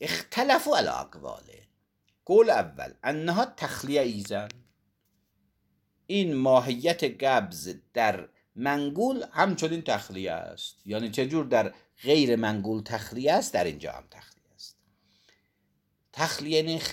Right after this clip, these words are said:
رفع موانع، خالی کردن اون روش‌هایی که من مسلط بودم بر این خانه، این رو، اه، در رو باز بجا-، نگه بدارم، در رو نبندم، دیگه خودم اونجا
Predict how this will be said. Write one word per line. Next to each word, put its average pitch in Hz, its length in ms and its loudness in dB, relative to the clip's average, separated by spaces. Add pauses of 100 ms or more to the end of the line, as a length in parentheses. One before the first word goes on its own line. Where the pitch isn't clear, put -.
(100)
رفع 131 420 -2
موانع، 90 760 -2
خالی 110 840 0
کردن 98 840 -4 (560)
اون 78 460 -6
روش‌هایی 104 600 0
که 101 140 -6
من 104 280 -2
مسلط 90 800 -6
بودم 87 500 -8
بر 87 100 0
این 90 160 -6
خانه، 120 720 -6 (600)
این 156 240 -6
رو، 151 520 2 (320)
اه، 67 360 -8 (320)
در 135 120 6
رو 131 120 4
باز 113 300 4
بجا-، 127 280 -4
نگه 127 340 -4
بدارم، 123 460 -6 (380)
در 95 120 2
رو 101 120 0
نبندم، 113 760 0
دیگه 101 160 -6
خودم 110 560 0 (300)
اونجا 92 560 -4